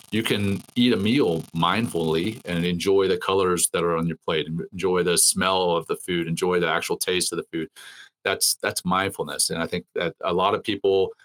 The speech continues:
when they journal, they're being mindful, and there's absolutely nothing wrong with that. As, as a matter of fact, I highly encourage anything that's going to bring mindfulness into your life. You're gonna be more mindful.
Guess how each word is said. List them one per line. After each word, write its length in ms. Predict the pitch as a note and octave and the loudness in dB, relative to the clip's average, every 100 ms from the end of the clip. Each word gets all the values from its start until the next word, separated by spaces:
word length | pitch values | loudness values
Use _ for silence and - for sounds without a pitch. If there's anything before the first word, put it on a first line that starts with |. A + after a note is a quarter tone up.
| _ - | _ -2
when 120 | G#2 | 0
they 120 | G2+ | 0
journal, 460 | F2+ G#2 C3+ F#2+ D#2+ | 0 0 2 0 0
they're 160 | D2 | -4
being 300 | D2+ E2 E2 | -2 -2 -2
mindful, 560 | D#2 D#2 D#2 - C#2+ D#2 - | 0 0 -2 -2 -2 -4 -6
and 180 | F2+ | -2
there's 180 | G#2 G#2+ | 0 0
absolutely 460 | - G2+ - G#2 F2+ | 0 0 0 0 2
nothing 300 | G2 G2+ F#2 | 0 0 0
wrong 160 | A#2 | 2
with 140 | C3 G2 | 0 0
that. 180 | F#2+ F#2+ | 0 0
As, 120 | - - - | -2 -10 -12
as 120 | - | -6
a 40 | F#2+ | -2
matter 200 | F#2 F#2 | -2 -2
of 80 | - | -2
fact, 180 | F#2+ - | -4 -2
I 100 | F2+ | -2
highly 380 | - F#2+ F#2+ G2 | 0 0 2 0
encourage 760 | F2+ - D#3 D3 F2+ - - - | 0 0 2 2 2 2 0 0
anything 400 | G#2 A2 A2 G2 | 0 0 0 0
that's 160 | F2 | -2
going 220 | - E2+ E2+ | -2 -2 -2
to 260 | E2+ E2 - - _ _ _ _ _ _ - | -2 -4 -8 -20 _ _ _ _ _ _ 0
bring 260 | G#2+ G#2 | 0 2
mindfulness 680 | F#2 F#2 G2 F2+ F#2 E2 D#2+ | 2 2 2 0 0 0 0
into 360 | - G2 F2+ D#2+ | 0 -2 -2 0
your 160 | D#2 C#2+ | 0 2
life. 440 | C#2 C#2 - - | 0 -2 -6 -10
You're 100 | E2 | -6
gonna 120 | D#2+ D2+ | -4 -2
be 120 | D#2 | -4
more 140 | D#2 | -4
mindful. 420 | D#2 D2+ - D#2 | -2 -2 -4 -8